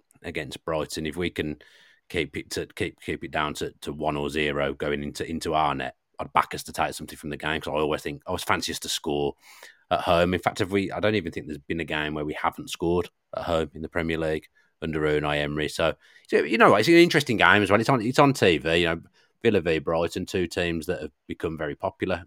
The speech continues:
in the, in the last twelve months because of the way they finished last season. Two teams that I think other sets of fans have a, have an interest in, kind of like what both teams are doing and respect what both teams are doing. So it'd be, be, you know, it'd be a good game,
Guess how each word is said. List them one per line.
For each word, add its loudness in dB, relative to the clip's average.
in -8
the, -10
in -6
the -6
last -10
twelve -2
months -6
because -12
of -16
the -10
way -2
they -6
finished -8
last 0
season. 0
Two -2
teams -2
that -4
I -6
think -6
other -2
sets -8
of -10
fans 2
have 0
a, 2
have -2
an -2
interest -2
in, 2
kind 2
of 2
like 2
what -4
both 2
teams 0
are -4
doing 2
and -2
respect -6
what -4
both 4
teams 2
are 0
doing. 4
So 2
it'd -4
be, -2
be, -8
you -6
know, 2
it'd 2
be 2
a 0
good 2
game, 8